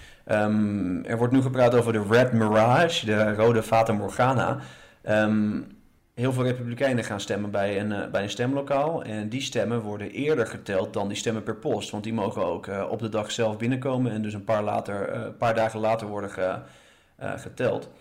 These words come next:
Ehm, op die manier kan het dus zo zijn dat we op election night zien dat Trump een flinke voorsprong heeft in alle tussenstanden. En, eh, dat die voorsprong, eh, eh, dagen later opeens helemaal is omgedraaid.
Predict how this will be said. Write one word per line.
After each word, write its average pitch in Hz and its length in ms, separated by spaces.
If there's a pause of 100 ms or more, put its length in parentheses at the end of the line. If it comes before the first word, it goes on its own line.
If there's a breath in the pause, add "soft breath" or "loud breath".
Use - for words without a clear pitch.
(420 soft breath)
Ehm, 113 460
op 123 140
die 143 120
manier 156 220
kan 143 120
het 131 100
dus 131 120
zo 123 100
zijn 127 260
dat 107 160
we 110 60
op 107 300
election 120 440
night 98 280
zien 104 380
dat 101 360
Trump 113 260
een 107 100
flinke 123 300
voorsprong 107 520
heeft 101 240
in - 200
alle 233 200
tussenstanden. 131 680 (380 soft breath)
En, 104 420
eh, 101 160
dat 104 120
die 107 120
voorsprong, 107 580
eh, 95 480
eh, 82 120
dagen 107 340
later 120 380
opeens 101 320
helemaal 113 300
is 110 60
omgedraaid. 107 600